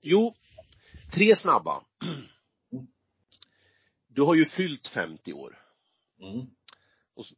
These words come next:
Speaker 1: men snart kanske du fyller sextio.
Speaker 2: Mm, hoppas vi.
Speaker 1: Och då är det ju som så att då kanske de här, äh, rika knösarna som du känner runt om i världen tänker på att, ja, vi ska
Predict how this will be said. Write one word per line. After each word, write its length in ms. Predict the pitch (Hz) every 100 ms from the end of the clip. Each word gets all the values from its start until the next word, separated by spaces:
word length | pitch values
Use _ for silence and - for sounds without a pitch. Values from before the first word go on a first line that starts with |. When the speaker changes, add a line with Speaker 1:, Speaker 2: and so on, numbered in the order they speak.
| -
Speaker 1:
men 160 | 120
snart 260 | - 131 131
kanske 340 | 135 120 -
du 80 | 117
fyller 240 | - 101
sextio. 540 | 104 - - - 104 - _ _ _ _ _ _
Speaker 2:
Mm, 260 | 92 120 131
hoppas 320 | 113 98 85
vi. 120 | 78 -
Speaker 1:
Och 160 | - 120
då 100 | 123
är 140 | 135
det 80 | 131
ju 180 | 131 131
som 220 | - 127
så 340 | - 113 104 107
att 200 | 101 -
då 80 |
kanske 380 | 101 117 117 -
de 140 | 120 107
här, 200 | 107 98 101 101
äh, 60 | 101 90 _ _ _ _ _ _ _ -
rika 520 | 113 123 101 - 104
knösarna 720 | - 113 107 87 - 90 92
som 240 | - 98
du 100 | 95
känner 480 | 98 101 85 90 107
runt 540 | 107 107 107 101 98 90
om 240 | 85 85
i 100 | 98
världen 540 | 92 90 80 85 90 92
tänker 440 | - 92 87 98
på 280 | 87 90 87
att, 100 | 85
ja, 160 | - 101
vi 120 | 98
ska 340 | - 104 104